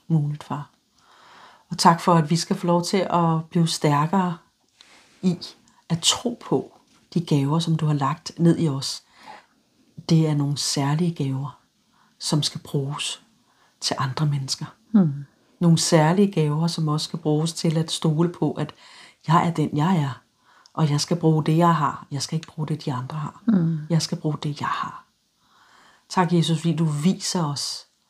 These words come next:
Speaker 1: hvad vores gaver er. I Jesu navn. Kom med din fred. Amen.
Speaker 2: Amen.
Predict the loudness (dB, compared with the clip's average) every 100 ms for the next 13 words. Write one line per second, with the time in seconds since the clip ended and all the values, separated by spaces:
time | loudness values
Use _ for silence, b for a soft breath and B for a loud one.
0 | _ _ _ _ 0 0 0 -2 -2 -2
1 | -2 -2 -6 -12 _ _ _ _ _ _
2 | _ _ _ _ _ _ _ _ _ _
3 | _ _ _ _ _ _ -12 -6 -4 -4
4 | -4 -8 -10 -14 _ -10 -2 0 0 -2
5 | -12 -12 -12 -12 _ _ _ _ _ _
6 | _ _ _ _ _ -8 -6 -6 -8 -10
7 | _ _ 2 2 -2